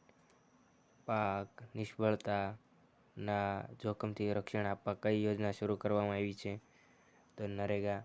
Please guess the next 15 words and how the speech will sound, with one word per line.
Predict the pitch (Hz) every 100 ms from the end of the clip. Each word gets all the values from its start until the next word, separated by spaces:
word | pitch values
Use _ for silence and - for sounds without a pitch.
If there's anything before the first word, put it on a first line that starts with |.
| - _ _ _ _ _ _ - - - _ -
ત્યાર | 101
પછી | 104 104
દસમો | 104 104 104
પ્રશ્ન, | 104 101 101
અસરકારક | 110 - 104 - 104 101
માંગના | 104 104 104 98 95 - -
અભાવે | 110 104 101 98 95
કયા | 104 104
પ્રકારની | 98 104 104 101 101
બેરોજગારી | 101 101 101 101 104 101
સર્જાય | - 98 98 98 95
છે? | 101 101 - - - - - - - - - _ -
તો | 104 98 98 101 - _ - -
ડી, | 110 95 104
સક્રિય. | - 104 - 107 104